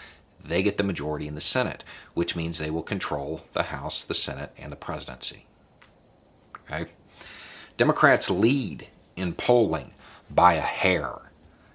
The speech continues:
And, I mean, i-, it's within the margin of error. It is not a substantial lead. Um, now, if Republicans win both, McConnell keeps his position,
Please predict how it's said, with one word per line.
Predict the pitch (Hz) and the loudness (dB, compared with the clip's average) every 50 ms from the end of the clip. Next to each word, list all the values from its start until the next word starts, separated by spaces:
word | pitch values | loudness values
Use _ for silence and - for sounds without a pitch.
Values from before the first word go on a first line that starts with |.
| _ - _ | _ -20 _
And, | - 78 71 69 76 - - _ _ _ _ _ _ _ _ - | -14 -14 -14 -14 -16 -20 -20 _ _ _ _ _ _ _ _ -4
I | 82 | -2
mean, | 85 87 85 85 82 80 78 73 64 - - | -2 0 0 -2 -2 -2 -4 -6 -10 -10 -6
i-, | - | -4
it's | 90 85 76 95 - - 101 | -2 -2 0 -2 0 0 0
within | 95 - - 104 107 104 | 0 0 0 0 0 0
the | 98 | 0
margin | 92 90 90 95 98 92 98 87 82 | 2 2 2 0 0 -2 -2 -4 -4
of | 78 - - - | -6 -8 -8 -6
error. | 82 80 71 71 - - - - - | -6 -4 -4 -6 -8 -10 -12 -12 -10
It | 82 80 76 | -8 -6 -6
is | 73 71 71 78 | -6 -8 -8 -6
not | 78 82 85 92 | -4 -2 0 0
a | 90 - | 0 0
substantial | - 92 87 - - - 78 78 80 - 85 82 85 | 0 -2 -2 -2 -2 -2 -4 -4 -4 -4 -2 -2 0
lead. | 87 95 107 98 73 - - - - - _ _ _ _ _ _ _ _ _ _ _ _ _ _ _ _ - - - - - - - - - - - - - - - - - - - - - - - - _ _ - - - | 2 0 0 0 -4 -8 -14 -20 -20 -20 _ _ _ _ _ _ _ _ _ _ _ _ _ _ _ _ -20 -20 -20 -20 -20 -20 -20 -20 -20 -20 -20 -20 -20 -20 -20 -20 -20 -20 -20 -20 -20 -20 -20 -20 _ _ -18 -6 -4
Um, | 69 76 73 67 - - - - - - - - _ - - | -2 -2 -2 -4 -8 -10 -10 -12 -14 -14 -18 -20 _ -10 0
now, | - 101 107 98 82 76 - - - - _ _ | 4 6 6 8 6 4 0 -4 -8 -14 _ _
if | 101 104 - - | 2 2 4 4
Republicans | 98 95 - 147 151 175 156 - 165 147 113 | 2 4 6 8 8 8 8 6 4 2 2
win | 101 113 117 117 110 101 | 0 0 0 0 0 2
both, | 80 95 85 73 78 - - - - - - _ _ _ _ _ _ _ _ _ _ _ _ _ - - | 4 4 4 4 0 -4 -10 -12 -16 -18 -20 _ _ _ _ _ _ _ _ _ _ _ _ _ -8 -6
McConnell | 85 85 - - - 139 139 139 165 - - - | -4 -4 -4 2 4 6 8 8 8 6 4 2
keeps | - - 117 - - - | -2 -4 -2 -2 0 0
his | 110 98 | 0 0
position, | - - 98 85 - 82 73 - - - | -2 -2 -4 -2 -2 -2 -4 -4 -6 -8